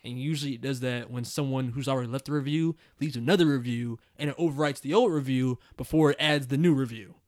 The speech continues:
because iTunes is complicated <laughs> like that. But for now, all we have is Regis the Man, and it's a five-star review, and he says, "Spoilers, wrestling, any more roles?" Hey guys, so to address the Stephen Amell thing, yes, he did have a match in W W E against Cody,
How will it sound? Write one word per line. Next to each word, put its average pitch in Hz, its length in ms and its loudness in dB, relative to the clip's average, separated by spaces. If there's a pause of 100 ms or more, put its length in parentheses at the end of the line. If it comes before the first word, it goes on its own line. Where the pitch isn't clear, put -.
(440)
because 120 220 -8
iTunes 143 360 -4
is 117 100 -12
complicated 117 460 -2
<laughs> - 0 -
like 127 240 -6
that. 135 160 -6 (1080)
But 160 140 2
for 240 120 8
now, 233 300 8
all 185 180 6
we 196 100 8
have 175 240 4
is 151 80 0
Regis 151 200 0
the 147 80 -2
Man, 127 320 0
and 120 100 -8
it's 117 80 -10
a - 40 -12
five-star 156 300 0
review, 131 380 -2
and 123 80 -8
he 143 80 -4
says, 127 280 -4
"Spoilers, 247 680 2
wrestling, 196 680 -2 (480)
any 180 260 4
more 160 240 4
roles?" 127 600 -4 (400)
Hey 247 120 4
guys, 190 440 4
so 185 160 2
to 175 100 2
address 170 300 2
the 170 80 -8
Stephen 180 300 -4
Amell 180 280 2
thing, 143 320 -2 (220)
yes, 165 380 2
he 233 100 2
did 214 160 6
have 180 180 4
a 147 60 4
match 139 260 0
in 143 100 -4
W 135 160 -2
W 127 260 0
E 127 180 -2
against 123 260 -6
Cody, 131 380 -4